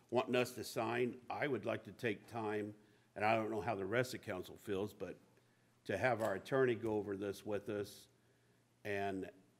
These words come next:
if she has concerns and stuff, and I don't know, do we do that in executive session, or would it be at a regular council meeting?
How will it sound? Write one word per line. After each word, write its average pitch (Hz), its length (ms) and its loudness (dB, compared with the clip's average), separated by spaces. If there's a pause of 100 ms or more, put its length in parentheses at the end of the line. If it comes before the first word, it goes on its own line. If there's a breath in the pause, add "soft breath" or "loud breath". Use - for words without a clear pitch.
(140)
if 98 160 -2
she 131 260 0
has 117 200 2
concerns 101 640 -2
and 92 160 -4
stuff, 101 300 -4 (120)
and 98 200 -2
I 107 120 0
don't 110 200 -2
know, 107 320 -2 (320 loud breath)
do 107 80 0
we 123 100 6
do 131 160 4
that 131 280 4
in 104 120 -2
executive 123 580 0
session, 135 600 0 (540 loud breath)
or 107 180 0
would 104 160 2
it 101 220 -2
be 104 420 0 (460)
at 104 100 0
a 104 40 0
regular 104 340 2
council 113 440 2
meeting? 85 380 -8